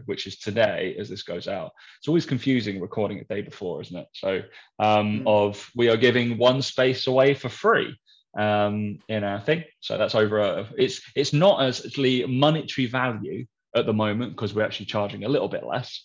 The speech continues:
Speaker 1: so, um, is over a grand of, uh, free service,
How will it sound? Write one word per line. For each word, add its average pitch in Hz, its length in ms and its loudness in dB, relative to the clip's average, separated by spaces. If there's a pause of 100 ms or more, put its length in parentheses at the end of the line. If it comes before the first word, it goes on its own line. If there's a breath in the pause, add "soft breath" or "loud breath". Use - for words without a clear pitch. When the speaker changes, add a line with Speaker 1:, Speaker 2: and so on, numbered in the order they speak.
(100)
Speaker 1:
so, 95 320 -4 (540 loud breath)
um, 104 360 2
is 107 220 -2
over 123 300 6
a 101 80 0
grand 117 460 -4 (280)
of, 107 280 -2
uh, 104 160 0
free 107 400 -2
service, 113 640 -2